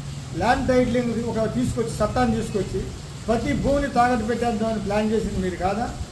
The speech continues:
అందుకేగా మీకు పదకొండు సీట్లు పరిమితం అయిపోయారు. ఆ విషయాన్ని మీరు అర్థం చేసుకుని, "అరే, పొరపాటు చేశాం, మాకు అధికారం రాగానే కన్ను మిన్ను ఆగల"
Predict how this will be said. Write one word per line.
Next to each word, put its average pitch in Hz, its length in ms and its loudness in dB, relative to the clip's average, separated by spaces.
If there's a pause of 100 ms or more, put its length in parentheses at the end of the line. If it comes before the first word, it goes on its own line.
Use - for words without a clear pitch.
(180)
అందుకేగా 247 460 4
మీకు 247 240 0
పదకొండు 226 460 0
సీట్లు 240 280 -4
పరిమితం 220 380 0
అయిపోయారు. 226 380 0 (840)
ఆ 208 80 2
విషయాన్ని 277 500 2
మీరు 262 140 0
అర్థం 233 320 2
చేసుకుని, 240 600 -2 (340)
"అరే, 220 160 0
పొరపాటు 220 500 2
చేశాం, 214 500 2 (640)
మాకు 196 520 2 (540)
అధికారం 247 520 4
రాగానే 233 320 4
కన్ను 247 360 2
మిన్ను 247 280 6
ఆగల" 233 400 2